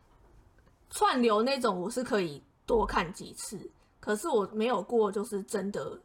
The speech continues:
去电影院二刷的。诶，没有超越。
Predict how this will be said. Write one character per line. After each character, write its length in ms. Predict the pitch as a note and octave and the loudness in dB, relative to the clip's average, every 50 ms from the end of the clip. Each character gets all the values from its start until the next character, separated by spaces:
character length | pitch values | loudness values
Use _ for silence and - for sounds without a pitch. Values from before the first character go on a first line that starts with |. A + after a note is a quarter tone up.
| _ _ _ | _ _ _
去 220 | - - A#3+ G#3+ | -6 -2 -2 -2
电 240 | G3+ - A3+ G#3 D3+ | 0 2 0 0 0
影 100 | B2+ C3 | -2 -6
院 160 | C#3 F#3 F3 | -6 -6 -6
二 220 | - - F#3+ - - | -6 -6 -8 -10 -10
刷 180 | - - - - | -14 -18 -18 -18
的。 140 | - - - _ _ - _ _ _ _ _ _ _ _ _ _ _ _ _ _ _ _ _ _ _ _ | -18 -20 -20 _ _ -20 _ _ _ _ _ _ _ _ _ _ _ _ _ _ _ _ _ _ _ _
诶， 180 | - A#3+ F4 G4+ G4 | -8 -6 -4 -4 -4
没 100 | E4+ E4 | -2 0
有 100 | C#4 G#3+ | 0 0
超 280 | - - B3 B3+ C4+ | 2 2 2 2 2
越。 280 | D4+ C#4+ A#3+ F3+ - | 2 0 0 -2 -2